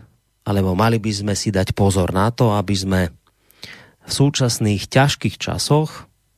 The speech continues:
neotvorili dvere do Korán ďalšej totalite, ktorá sa bude javiť spočiatku ako naša záchrana, respektíve ako nevyhnutnosť.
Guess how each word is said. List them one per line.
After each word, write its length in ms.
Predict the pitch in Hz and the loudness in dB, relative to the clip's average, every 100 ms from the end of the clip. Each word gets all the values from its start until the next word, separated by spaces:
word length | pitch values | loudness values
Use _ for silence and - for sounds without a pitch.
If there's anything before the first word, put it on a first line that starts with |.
| 127 | -2
neotvorili 640 | 180 165 135 127 117 104 | 0 0 0 0 0 0
dvere 320 | 101 110 104 | 0 0 2
do 80 | 101 | -2
Korán 480 | - 113 104 98 98 - | 0 2 2 0 -4 -4
ďalšej 460 | 95 80 82 127 | -2 0 0 0
totalite, 720 | 123 139 131 135 131 143 143 - _ _ _ _ - - - - - - _ - | 0 0 2 0 0 -2 -2 -6 _ _ _ _ -20 -18 -20 -20 -20 -20 _ -2
ktorá 320 | - 147 156 | 2 2 2
sa 160 | 135 | 0
bude 240 | 104 131 123 | 2 2 2
javiť 400 | 117 117 107 - | 2 0 -4 -2
spočiatku 480 | 120 - 123 - 110 | 0 2 -2 0 0
ako 240 | 104 117 | 0 0
naša 240 | 107 - | -2 -2
záchrana, 880 | 90 87 92 101 - 139 143 139 135 _ - - | -2 2 2 2 2 2 4 2 0 _ -20 -2
respektíve 880 | 117 139 - 123 - 110 113 113 | 0 0 0 -2 0 0 2 0
ako 240 | - 110 107 98 | 0 0 0 2
nevyhnutnosť. 960 | 90 85 85 78 - - - - - | 2 2 0 -4 -4 -8 -6 -10 -12